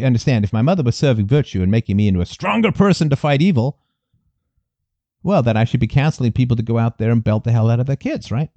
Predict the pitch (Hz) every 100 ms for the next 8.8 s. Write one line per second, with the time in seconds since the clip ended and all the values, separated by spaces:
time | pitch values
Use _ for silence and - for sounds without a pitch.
0 | _ 90 101 - 151 226 269 240 151 101
1 | 139 185 170 240 302 269 - _ _ _
2 | _ _ _ _ _ _ _ 101 107 85
3 | 76 - _ _ _ - 156 147 127 139
4 | 110 80 - _ _ _ _ _ _ _
5 | _ _ _ _ _ _ _ _ _ _
6 | _ _ _ _ _ _ _ _ - _
7 | _ _ _ _ _ _ _ _ _ _
8 | _ _ _ _ 98 98 92